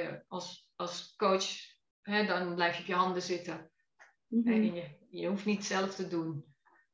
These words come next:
Speaker 1: Maar goed, als je, eh, als, als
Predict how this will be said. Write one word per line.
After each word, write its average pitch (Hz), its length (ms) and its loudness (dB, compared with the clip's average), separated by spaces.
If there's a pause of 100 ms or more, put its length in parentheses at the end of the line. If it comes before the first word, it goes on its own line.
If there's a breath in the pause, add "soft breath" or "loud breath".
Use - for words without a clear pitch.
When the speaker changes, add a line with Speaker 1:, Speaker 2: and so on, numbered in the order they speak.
(320)
Speaker 1:
Maar 180 140 -6
goed, 185 200 -4
als 180 160 -2
je, 175 360 2 (520)
eh, 175 380 -6
als, 180 220 -2
als - 320 -8